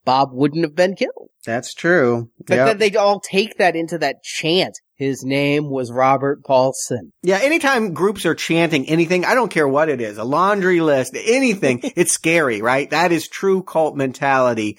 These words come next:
Speaker 2: We know that, uh, this is the time to reject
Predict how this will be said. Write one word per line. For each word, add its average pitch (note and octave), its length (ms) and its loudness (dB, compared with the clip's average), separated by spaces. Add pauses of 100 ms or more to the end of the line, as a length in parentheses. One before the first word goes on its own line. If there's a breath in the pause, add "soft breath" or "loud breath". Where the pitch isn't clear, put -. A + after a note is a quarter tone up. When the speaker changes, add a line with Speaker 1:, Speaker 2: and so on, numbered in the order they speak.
(220 loud breath)
Speaker 2:
We F3+ 280 2
know D3+ 580 0 (160 soft breath)
that, C#3 300 0
uh, C3+ 220 -14 (100)
this E3+ 360 -2
is D3+ 200 -4 (100)
the D3+ 360 -2
time C3+ 380 0
to B2+ 100 -2
reject B2 500 0